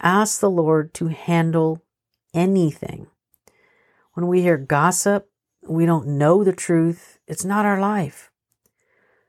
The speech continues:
Can you imagine if Jane had repeated to others in the new church the lies the Wiccan had told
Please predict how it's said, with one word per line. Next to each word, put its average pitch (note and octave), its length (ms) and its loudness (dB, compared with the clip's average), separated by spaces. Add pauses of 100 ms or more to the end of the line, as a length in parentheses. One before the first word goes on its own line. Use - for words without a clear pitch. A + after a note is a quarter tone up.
(140)
Can F3+ 140 -8
you G#3 120 0
imagine A3 800 0
if D3+ 220 -6
Jane E3 380 0
had E3+ 140 -2
repeated F#3 520 -2
to - 140 -4
others D3+ 320 2
in D#3+ 200 -2
the D3+ 100 2
new D#3+ 320 0
church - 640 -10 (560)
the E3 120 0
lies C#3+ 440 2
the E3 120 0
Wiccan G3+ 500 -2
had C3 240 -4
told B2 560 -2